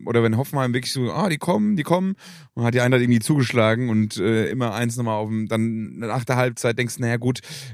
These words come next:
die Mannschaft kommt raus, Hoffenheim, die werden jetzt Druck machen. Die waren in der ersten Halbzeit ja eigentlich auch nicht schlecht, das muss man ja auch sagen, wenn wir gleich nochmal dazu kommen. Aber, und dann machst du direkt das drei null, eigentlich so ein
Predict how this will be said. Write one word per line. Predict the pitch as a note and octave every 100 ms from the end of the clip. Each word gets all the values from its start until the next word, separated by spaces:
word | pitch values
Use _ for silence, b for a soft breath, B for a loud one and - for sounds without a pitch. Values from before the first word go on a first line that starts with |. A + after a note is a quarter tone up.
| -
die | A#2 A2+ A2+ G#2
Mannschaft | A2+ A#2+ A2+
kommt | B2+ A2
raus, | A2+ A#2+ B2 B2
Hoffenheim, | A#2 A#2 A2 A2
die | G#2+
werden | A#2+
jetzt | G#2+
Druck | - B2
machen. | A#2+ A2+ A#2
Die | G#2+
waren | C3+
in | C#3
der | A#2+
ersten | C#3 D#3
Halbzeit | C#3+ C#3
ja | A2+
eigentlich | A#2+
auch | B2 A#2
nicht | A#2+
schlecht, | - A#2 -
das | A#2
muss | A#2+
man | B2+
ja | G#2+
auch | C#3+
sagen, | B2+ A2
wenn | A2+
wir | G#2+
gleich | A2+
nochmal | B2+ A#2+ A2
dazu | A2 A2
kommen. | B2+ B2 C#3+ B B B B
Aber, | - A#2+ -
und | B2
dann | B2 B2
machst | C3 -
du |
direkt | B2 B2 D3+ C#3
das | -
drei | B2 B2 A#2
null, | G#2+ G2+ -
eigentlich | A2 A2 A2
so | B2
ein | A2+ A2+